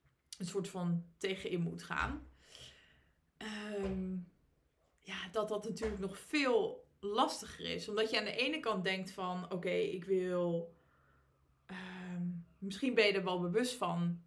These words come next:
dat het goed is om, of misschien heb je wel ergens gelezen van, oké, ik moet niet, tijdens mijn bevalling moet ik juist niet het brave meisje zijn. Dus je doet heel hard je best.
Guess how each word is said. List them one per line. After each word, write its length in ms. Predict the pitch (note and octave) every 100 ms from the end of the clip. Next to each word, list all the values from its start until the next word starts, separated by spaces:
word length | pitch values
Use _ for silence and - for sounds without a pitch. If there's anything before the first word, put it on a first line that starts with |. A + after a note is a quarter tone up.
| -
dat 200 | F#3+ F#3
het 160 | F3
goed 320 | - - D#4 -
is 420 | F3 F3 - -
om, 560 | F#3+ F3 E3+ E3+ E3+ - _ _ _ _ _ _ _
of 120 | - G#3+
misschien 240 | F#3+ A3
heb 100 | G#3
je 120 | G#3
wel 120 | F3+
ergens 220 | - G3 -
gelezen 360 | G3 G3 G3
van, 100 | G3+
oké, 420 | F#3+ F#3 F3+ G3 - _ _ _ _
ik 140 | -
moet 180 | G3 F3
niet, 440 | G3 C4 D4 - - F3
tijdens 220 | G3+ G3
mijn 140 | G3+ F3+
bevalling 220 | B3 B3
moet 100 | G3+
ik 80 | F3+
juist 220 | F#3+ F#3+
niet 340 | G#3 D4+ -
het 160 | G3+ F3+
brave 340 | F3+ E3+ -
meisje 280 | E3+ F#3+ A3+
zijn. 240 | A#3 C4 D#4+ -
Dus 160 | - G3
je 80 | A3
doet 180 | B3+ F#3+
heel 180 | B3
hard 200 | A#3 F3
je 80 | F3
best. 440 | E3 F#3 C#4 -